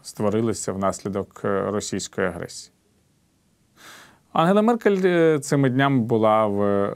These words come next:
російській столиці. Вона зустрічалася із Володимиром Путіним, однак за підсумками цих, е, перемовин, е, стало очевидним, що сторони не просто знаходяться на різних позиціях. Вони абсолютно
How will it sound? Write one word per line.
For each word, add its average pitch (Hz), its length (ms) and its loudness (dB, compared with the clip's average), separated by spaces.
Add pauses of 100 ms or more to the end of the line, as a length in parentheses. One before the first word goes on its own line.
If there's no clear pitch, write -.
російській 101 640 -4
столиці. - 440 -14 (280)
Вона 151 160 2
зустрічалася 110 680 -2
із 98 320 -4
Володимиром 101 640 -4
Путіним, 123 500 -6
однак 107 280 -4
за 110 120 -4
підсумками 107 580 -10
цих, - 220 -10 (240)
е, 104 680 -6
перемовин, 131 520 -2 (440)
е, 113 140 2
стало 123 300 0
очевидним, 135 600 0
що 113 360 -2
сторони 135 420 0
не 131 80 2
просто 135 360 -2
знаходяться 101 560 -6
на 104 140 -4
різних 98 300 -6
позиціях. - 560 -10 (380)
Вони 123 240 -2
абсолютно 139 840 -2